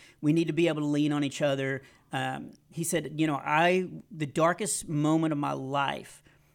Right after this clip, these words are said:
I, I really was just on the, on the ledge and didn't know what to do. And I called Smiley.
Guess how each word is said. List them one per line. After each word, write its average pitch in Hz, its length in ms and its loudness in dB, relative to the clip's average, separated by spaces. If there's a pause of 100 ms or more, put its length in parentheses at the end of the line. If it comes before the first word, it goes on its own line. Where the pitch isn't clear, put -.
(320)
I, 156 580 0
I 147 100 -6
really 156 440 0
was 147 140 -4
just 147 160 -8
on 147 200 0
the, 135 200 -4 (160)
on 147 180 -2
the 135 160 -4 (140)
ledge 160 680 2
and 143 320 -2
didn't 160 160 -2
know 165 60 2
what 151 120 0
to 156 60 -8
do. 143 340 -2 (360)
And 143 100 -2
I 151 80 0
called 156 320 -2
Smiley. 143 560 -4